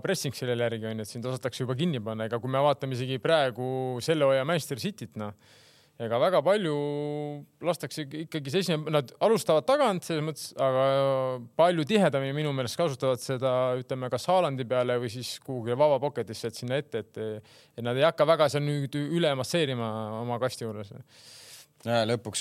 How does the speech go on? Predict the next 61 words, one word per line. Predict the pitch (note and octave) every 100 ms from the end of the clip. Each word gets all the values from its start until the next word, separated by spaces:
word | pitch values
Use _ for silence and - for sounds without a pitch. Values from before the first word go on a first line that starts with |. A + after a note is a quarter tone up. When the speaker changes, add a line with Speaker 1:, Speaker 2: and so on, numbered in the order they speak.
| A2+
Speaker 2:
kõige | G#2+
parem | G2+ G#2+ G#2
sööt | G2+ A2+ G#2
on | G#2
kohe, | A#2+ G2+
kui | F#2+ G#2+
läheb | G#2 G#2+
ju | B2
sinna, | D#3 G2+ D#2
noh. | B2+
Speaker 1:
Jah, | C3
muidugi, | C#3+ D#3+ B2+ G#2+
kui | A#2
sa | A#2+
Speaker 2:
Sa | A2+
lõikad | A2
Speaker 1:
suudad | A2+
se-, | C#3+ C3+
Speaker 2:
neli | C3
Speaker 1:
kui | E3
sa | E3+
Speaker 2:
taha, | C#3
Speaker 1:
suudad | E3+
Speaker 2:
jah. | D#3
Speaker 1:
selle | D#3 D3
säilitada | F3 B2+ A#2 A2 A2
muidugi, | G#2+ G#2+ F#2+
selles | G2
Speaker 2:
Jah. | F#2+
Speaker 1:
mõttes. | G2+ A#2+
Ja | A#2+
see | A#2 D#3
ongi | D#3 B2+
see | C#3+
vahe, | F3+ C#3 C3
nüüd |
tulebki | E3 D#3+ -
sisse, | B2 B2
on | A#2
ju. | A2+
Kui | C3
sa |
nüüd | D3 D3
iga | F3 C#3+
kord | C3+
kaotaksid | D#3 C#3 B2+ C#3+
palli | B3+ C4 D3+
peale | A#2+ A2
seda, | A2+ G#2+ - _ _ _
siis, | - B2 - - - - -
siis | B2+
sa | - F3
oledki | D#3 - B2+
ilmselt | B2 A2+ - B2 _ B2+
nagu | C3 B2+
Harju, | A#2+ A2 G#2
on | G2+
ju, | G2+
hetkel. | G2 - A#2+ _ _ _ _ _ _ A#2+
Null | C3
neli. | B2+ A2+